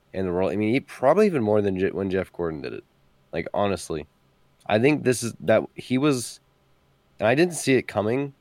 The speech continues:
as much as it was, but I think he probably had the most hype around him. Like, the, the broadcast was giving him hype. They brought, they literally brought the same, like, the, the,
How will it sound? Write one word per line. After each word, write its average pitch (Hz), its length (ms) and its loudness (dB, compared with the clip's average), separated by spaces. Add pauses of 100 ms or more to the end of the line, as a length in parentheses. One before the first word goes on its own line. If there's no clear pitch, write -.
(160)
as 92 160 -10
much 101 200 -2
as 92 120 -8
it 78 80 -6
was, 87 320 -2
but 87 160 -4
I 92 60 -2
think 95 360 -4 (480)
he 127 240 -2
probably 117 380 2
had 101 120 2
the 101 60 -4
most 98 240 -4
hype 90 320 -6
around 82 300 -4
him. 78 180 -10 (760)
Like, 82 240 -6
the, 90 240 -2
the 82 120 -4
broadcast 104 560 2
was 92 80 -10
giving 92 240 0
him 85 80 -4
hype. 87 300 -4 (840)
They 101 120 2
brought, 107 460 4 (420)
they 113 120 2
literally 120 520 2
brought 104 320 2
the 98 80 -8
same, 95 320 -6
like, 92 180 -8
the, 92 100 -6
the, 90 400 -4